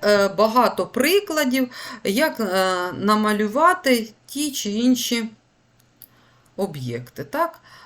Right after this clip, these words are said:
Ну, давайте, е, на прикладі, ну, як намалювати Мікі Мауса, наприклад. Так. Крок за кроком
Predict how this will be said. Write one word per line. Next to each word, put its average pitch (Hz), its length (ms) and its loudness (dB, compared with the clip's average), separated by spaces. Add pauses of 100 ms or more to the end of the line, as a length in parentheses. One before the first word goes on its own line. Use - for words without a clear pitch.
(120)
Ну, 453 200 -4
давайте, 269 460 4
е, - 800 -10 (220)
на 247 300 0
прикладі, 214 840 -2 (160)
ну, 269 200 -6
як 254 140 0
намалювати 202 560 -2
Мікі 165 300 -10
Мауса, 123 400 -8
наприклад. - 420 -18 (1700)
Так. 131 340 -12 (2500)
Крок 330 360 2
за 170 180 2
кроком 381 720 0